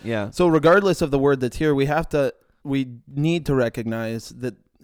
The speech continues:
Speaker 2: the Philistines probably don't know how Yahweh operates. And
Speaker 1: Oh,
Speaker 2: so
Speaker 1: yeah.
Speaker 2: in their
Speaker 1: Yep.
Speaker 2: worship of Baal and their worship of Dagon and their worship of all their other gods, uh,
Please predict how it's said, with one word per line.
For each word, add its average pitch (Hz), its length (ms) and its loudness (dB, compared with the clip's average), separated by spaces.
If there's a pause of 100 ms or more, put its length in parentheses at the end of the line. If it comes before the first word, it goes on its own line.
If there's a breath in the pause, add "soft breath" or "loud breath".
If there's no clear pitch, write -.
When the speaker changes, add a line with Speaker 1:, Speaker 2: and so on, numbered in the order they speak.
(160)
Speaker 2:
the 131 160 -6
Philistines 147 680 -4 (140)
probably 151 560 0
don't 123 640 -4
know 110 220 -6
how 113 280 -8
Yahweh 110 460 -8
operates. 110 640 -12 (320 loud breath)
And 143 80 -2
Speaker 1:
Oh, 101 40 -4
Speaker 2:
so 156 120 6 (120)
Speaker 1:
yeah. 156 100 0
Speaker 2:
in 151 40 0
their 143 140 4
Speaker 1:
Yep. 139 80 2
Speaker 2:
worship 156 320 0
of 110 160 -4
Baal 147 420 2 (260 loud breath)
and 123 120 -2
their 120 80 -2
worship 131 340 -4
of 113 140 -4
Dagon 139 560 0
and 123 180 -6
their 123 100 0
worship 123 320 -4
of 117 220 -4
all 135 180 2
their 127 200 2
other 139 180 2
gods, 113 420 -6 (380 soft breath)
uh, 120 380 -2